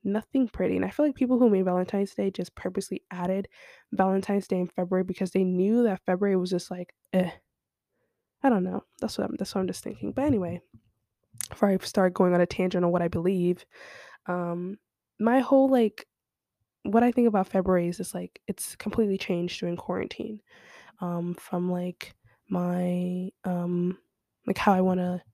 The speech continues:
treat myself and everything like that. I'm just a little bit more, a little bit softer in February and a little bit more self-aware emotionally in, uh, February, and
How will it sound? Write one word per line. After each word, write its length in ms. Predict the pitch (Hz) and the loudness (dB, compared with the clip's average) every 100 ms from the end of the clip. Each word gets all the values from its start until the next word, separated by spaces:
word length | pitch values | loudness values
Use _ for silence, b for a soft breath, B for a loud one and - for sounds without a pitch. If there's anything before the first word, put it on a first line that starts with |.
| _ | _
treat 200 | - 285 | 2 4
myself 720 | - 254 - 240 240 - - - | 6 4 4 4 2 0 -14 -6
and 140 | 208 208 | 0 0
everything 240 | 190 196 | 2 0
like 120 | 180 | 0
that. 80 | 180 | 0
I'm 80 | 180 | 2
just 120 | 233 | 2
a 40 | 339 | 4
little 100 | 339 | 4
bit 160 | 294 | 6
more, 160 | 247 214 | 6 6
a 60 | 214 | 6
little 240 | 226 247 | 6 6
bit 180 | - - | 2 -2
softer 560 | - 180 - - 190 180 b b b b - | -2 -2 -2 -4 -4 -6 b b b b -6
in 120 | 226 | -4
February 540 | - 220 214 226 226 - | -4 -4 -2 0 0 -2
and 120 | 190 | -4
a 40 | |
little 200 | 185 190 | -2 0
bit 100 | 190 | 0
more 320 | 190 190 190 - _ - | 0 0 -4 -8 _ -20
self-aware 680 | - 190 185 185 185 185 196 | -6 -4 -2 0 2 2 2
emotionally 640 | 190 180 180 - 233 247 - | 0 -4 -4 -2 0 0 -2
in, 360 | 254 254 254 - b b b - | -2 -2 -6 -12 b b b -6
uh, 140 | 254 | -4
February, 680 | - 254 254 254 254 262 269 b b b b b _ - | -4 -4 -2 -2 0 -2 -6 b b b b b _ 0
and 760 | 214 208 202 196 190 190 185 | 2 2 0 -2 -2 -4 -8